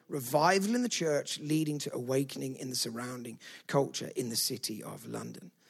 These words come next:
So let's look at this question. How can Babylon be redeemed? Now, the answer is the Spirit of God being poured out on Babylon, right?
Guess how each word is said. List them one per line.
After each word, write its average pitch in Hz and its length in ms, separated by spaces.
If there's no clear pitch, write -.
So - 140
let's 247 240
look 254 200
at 233 100
this 220 260
question. 208 460
How 226 560
can 208 280
Babylon 185 800
be 135 540
redeemed? 123 680
Now, 156 140
the 175 140
answer 202 480
is 143 380
the - 60
Spirit 139 360
of 107 120
God 135 220
being 113 160
poured 101 280
out 98 280
on 113 120
Babylon, 98 420
right? - 260